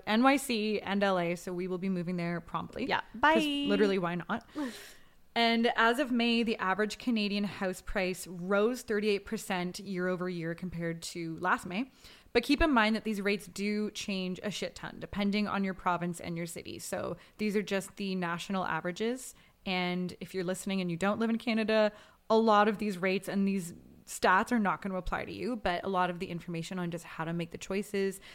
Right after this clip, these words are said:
Speaker 1: how to pursue home ownership are still gonna be really relevant.
Speaker 2: Totally.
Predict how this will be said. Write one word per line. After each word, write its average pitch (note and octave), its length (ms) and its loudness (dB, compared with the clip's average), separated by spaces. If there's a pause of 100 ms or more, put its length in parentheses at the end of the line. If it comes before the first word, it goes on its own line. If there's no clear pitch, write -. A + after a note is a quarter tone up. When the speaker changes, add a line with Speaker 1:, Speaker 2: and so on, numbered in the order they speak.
(120)
Speaker 1:
how - 100 -8
to F3 80 -2
pursue F#3+ 380 -2
home G3+ 220 2
ownership F#3+ 500 0
are F#3 100 -4
still F#3+ 240 -4
gonna F3+ 160 -2
be F3 120 -4
really E3 280 -2
relevant. - 460 -8 (200)
Speaker 2:
Totally. G3 500 -4